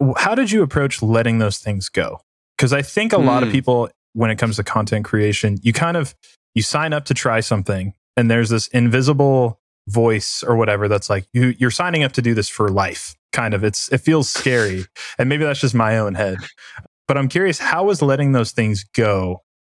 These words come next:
Speaker 1: for you? Was it hard, or did it feel just like, "Oh, this has run its course, I'm done"?
Speaker 2: Yeah, I mean, it's hard because sometimes people really enjoy the things you've created that you're letting go. And I think it wasn't,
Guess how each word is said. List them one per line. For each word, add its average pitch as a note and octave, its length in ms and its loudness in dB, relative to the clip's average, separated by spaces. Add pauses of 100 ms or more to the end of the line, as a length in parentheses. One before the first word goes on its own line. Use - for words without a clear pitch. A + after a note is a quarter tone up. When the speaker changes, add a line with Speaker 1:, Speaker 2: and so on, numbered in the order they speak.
(160)
Speaker 1:
for - 160 -2
you? F#2+ 240 -4
Was A2+ 180 2
it - 100 -4
hard, D#3+ 420 0
or B2+ 120 2
did A#2 100 0
it A2 80 0
feel C3+ 200 0
just A#2 140 -4
like, A2 160 0
"Oh, A#2 260 2
this A2+ 140 -2
has C#3 140 0
run A#2+ 140 2
its G#2 120 -6
course, A2 280 -2
I'm G#2 140 0
done"? G2 280 -4 (580)
Speaker 2:
Yeah, E3 220 2
I C#3+ 60 0
mean, D3 340 0 (440)
it's - 240 -2
hard D#3+ 320 0
because D3+ 300 -2
sometimes C3+ 540 -2
people B2+ 360 -2
really A2 280 2
enjoy G#2+ 400 0
the G#2+ 120 0
things G#2+ 380 -2
you've A2 120 -2
created A2 360 0
that G#2 100 0
you're G#2+ 180 0
letting G2 280 -2
go. G#2 340 -2 (460)
And A2+ 320 -2 (200)
I A#2+ 80 -4
think A#2+ 400 -4 (240)
it C#3 60 0
wasn't, C#3 480 0